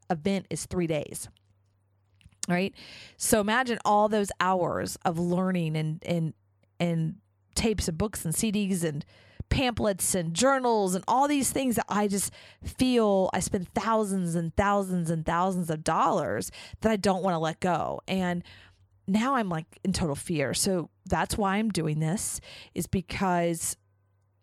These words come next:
she talks about as you touch the item, you're actually processing your life so that you can let it go.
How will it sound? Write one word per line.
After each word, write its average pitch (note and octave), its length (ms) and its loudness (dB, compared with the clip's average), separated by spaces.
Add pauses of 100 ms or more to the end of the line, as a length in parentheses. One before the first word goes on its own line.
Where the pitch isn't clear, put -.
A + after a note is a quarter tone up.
she G#3+ 460 2
talks F#3+ 360 -2
about E3+ 360 0 (400)
as G#3 500 2
you G#3+ 140 0
touch - 440 -2
the - 160 -2
item, G#3 440 -2 (1000)
you're F#3 200 2
actually F3+ 320 0
processing E3+ 840 -2
your D3 140 -2
life - 420 -12 (200)
so - 160 -2
that F3+ 160 0
you E3+ 120 0
can E3+ 180 -2
let D3 140 -2
it - 100 -8
go. - 240 -8